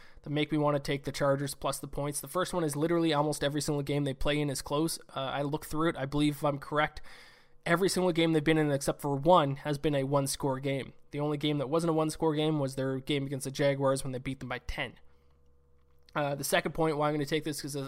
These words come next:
I can't trust the Bills defense enough to lay the points with them. They're twentieth in opponent yards per game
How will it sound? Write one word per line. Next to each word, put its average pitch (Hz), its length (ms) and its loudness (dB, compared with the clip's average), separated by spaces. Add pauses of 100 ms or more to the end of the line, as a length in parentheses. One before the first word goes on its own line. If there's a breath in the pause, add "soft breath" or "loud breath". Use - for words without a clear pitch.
(100)
I 151 100 -4
can't 165 300 -6
trust - 300 -2
the 151 40 -4
Bills 143 300 -2
defense 147 400 -4
enough 147 240 -4
to 139 80 -10
lay 139 160 -4
the 135 100 -8
points 156 320 -8
with 160 100 -10
them. 170 120 -4
They're 139 120 -6
twentieth 160 440 -4
in 147 80 -4
opponent 139 340 -2
yards 143 240 0
per 143 120 -6
game 147 340 -4